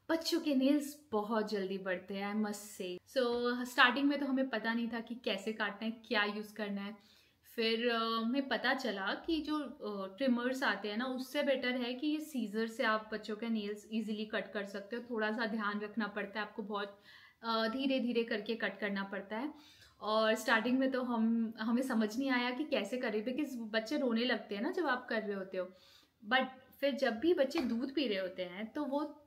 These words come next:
थोड़े उस पे focused होता है उनका mind। तो हम क्या करते हैं, जब भी दूध पिलाते हैं तब हम उनके nails काट सकते हैं। So this one was the best for nails। हमने यही लिया। अ, इस, इसका पूरा किट आता है दो, but सिर्फ यही अभी तक useful रहा है। So yeah, this one।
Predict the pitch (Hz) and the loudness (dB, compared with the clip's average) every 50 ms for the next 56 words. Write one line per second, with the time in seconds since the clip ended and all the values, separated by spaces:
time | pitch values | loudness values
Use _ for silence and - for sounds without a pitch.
0 | _ 247 277 277 277 311 339 330 - - - - 247 - - - - 311 311 294 | _ -2 0 0 0 0 -2 -4 -6 -6 -6 -6 -6 -8 -8 -4 -2 -2 0 0
1 | 269 233 - - - 277 254 247 - 247 240 247 247 220 196 180 - 185 185 190 | -2 -4 -8 -4 0 0 0 2 2 2 2 2 2 -2 -4 -4 -4 -6 -6 -6
2 | 185 190 180 180 170 160 165 180 - - 269 262 254 247 262 269 277 269 269 247 | -8 -8 -8 -8 -8 -10 -12 -14 -6 -4 -2 0 2 2 2 2 2 0 0 0
3 | 254 285 277 254 262 262 285 269 233 233 226 214 - 247 240 233 220 185 - - | 0 0 0 0 0 0 0 0 0 -2 -2 -4 -4 -2 -2 -2 -2 -4 -4 -6
4 | 202 214 214 - 240 247 254 233 233 233 226 - 285 285 240 190 196 202 196 - | -6 -6 -4 -4 -4 -2 0 0 0 -2 0 0 0 0 0 0 -2 -6 -8 -6
5 | - 196 175 165 - - - 254 233 262 - - - 175 202 220 - - - - | -4 -4 -4 -4 -6 -6 -4 -4 -4 -4 -6 -8 -10 -10 -10 -10 -14 -20 -20 -20
6 | - - - _ _ - 294 247 220 262 277 - - 285 294 302 330 320 294 262 | -20 -20 -20 _ _ -4 -2 -2 0 -2 -2 -4 -4 -2 -2 0 2 4 4 4
7 | 254 269 262 220 196 180 180 - - - - 226 220 208 196 190 220 294 277 - | 4 2 0 2 0 -2 -2 -4 -6 -4 -2 -2 0 0 -2 -2 -4 -4 -6 -8
8 | - - 220 220 214 220 233 233 220 220 202 202 220 226 220 226 214 196 202 247 | -8 -6 -2 0 0 0 0 0 0 0 0 2 0 0 0 0 0 0 -2 -2
9 | 359 381 - - 214 196 180 208 - - - - 285 285 - - 349 349 359 359 | -4 -8 -8 -6 -4 -4 -4 -6 -8 -10 -10 -8 -8 -6 -2 -2 0 2 4 2
10 | 359 359 - 240 220 - 277 254 214 185 - 185 180 180 180 190 214 247 247 247 | 2 2 2 0 2 4 4 4 4 2 0 -4 -4 -4 -2 -2 -4 -2 -2 -4
11 | 240 240 - - - - - 285 285 277 254 233 214 220 254 294 285 240 220 220 | -4 -4 -8 -14 -12 -2 0 0 2 2 4 4 6 6 6 4 4 2 2 0
12 | 233 - 226 226 214 214 202 196 - - 214 214 196 185 180 175 175 185 - - | -2 -2 -4 -4 -2 -4 -4 -4 -4 -2 -2 0 0 0 -2 -2 -2 -4 -6 -8
13 | - - - - - _ _ _ _ _ - - 254 233 196 208 - - - - | -10 -16 -20 -20 -20 _ _ _ _ _ -4 -2 0 0 0 -2 -4 -10 -18 -20
14 | _ - 208 208 208 208 - 196 190 220 | _ -8 -6 -6 -6 -6 -8 -8 -6 -6